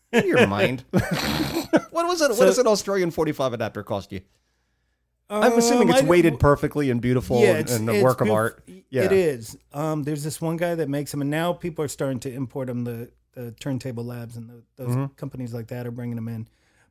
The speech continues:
Speaker 2: But, um, just the perfect little forty-five adapter that holds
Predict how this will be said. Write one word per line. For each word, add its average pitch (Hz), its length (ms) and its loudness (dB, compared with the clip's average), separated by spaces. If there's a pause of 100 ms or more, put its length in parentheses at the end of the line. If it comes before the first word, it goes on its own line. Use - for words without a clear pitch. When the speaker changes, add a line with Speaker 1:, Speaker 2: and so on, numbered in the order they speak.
(100)
Speaker 2:
But, 127 240 -4
um, 120 400 -6 (1080)
just 160 380 -6
the 160 80 -6
perfect 180 680 -6 (300)
little 151 240 -4
forty-five 143 600 -4
adapter 131 420 -8
that 120 160 -8
holds 135 560 -8